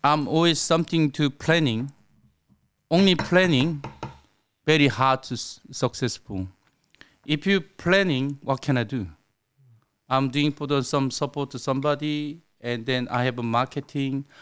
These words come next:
How's your marketing? I wanna doing for something fun story. How's your name?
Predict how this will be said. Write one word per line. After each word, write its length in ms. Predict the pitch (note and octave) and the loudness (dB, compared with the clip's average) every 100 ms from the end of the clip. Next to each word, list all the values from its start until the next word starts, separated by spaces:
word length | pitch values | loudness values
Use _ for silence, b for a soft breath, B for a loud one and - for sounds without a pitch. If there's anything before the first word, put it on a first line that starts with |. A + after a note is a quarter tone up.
| B | B
How's 260 | - C#3 B2+ | -2 0 0
your 80 | A2+ | -2
marketing? 720 | A#2 B2+ D3+ - D3 C#3+ C3+ | -2 -2 -6 -4 -2 -2 -4
I 80 | A2+ | -2
wanna 220 | A#2+ A#2+ | -2 -2
doing 220 | A2 C3+ | -4 -4
for 160 | C3+ C#3 | -4 -6
something 360 | A#2+ C3+ - B2 | -4 -4 -4 -6
fun 360 | - C3 C#3 | 0 0 2
story. 580 | C3 - C#3+ C#3+ C#3+ C#3+ B B B | -2 -2 -2 0 0 -2 B B B
How's 240 | - C#3 A#2+ | -4 -2 -2
your 100 | A2+ | -4
name? 600 | A2 C3 C#3+ C#3+ C#3+ | -2 0 0 0 0